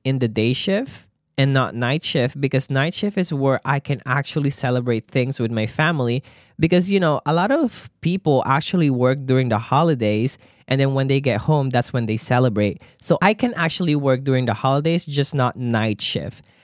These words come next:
because I don't wanna spend it, you know, in the hospital or the nursing station, which I know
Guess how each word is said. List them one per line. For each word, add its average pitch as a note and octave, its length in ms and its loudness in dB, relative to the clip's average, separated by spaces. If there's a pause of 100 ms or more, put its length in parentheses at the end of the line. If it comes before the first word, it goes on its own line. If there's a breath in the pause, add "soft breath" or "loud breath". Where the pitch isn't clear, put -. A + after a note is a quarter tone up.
(160 soft breath)
because D#3+ 240 0
I D3 160 2
don't D#3+ 140 2
wanna C#3 180 2
spend C3 400 0
it, B2 320 0
you C3 140 0
know, A2 260 -2
in B2+ 120 -2
the A#2+ 80 2
hospital B2 520 0
or A#2 140 0
the A2+ 120 -2
nursing A2+ 360 0
station, G#2 540 -4 (420 soft breath)
which F#3+ 420 2
I D#3+ 200 4
know C#3 580 4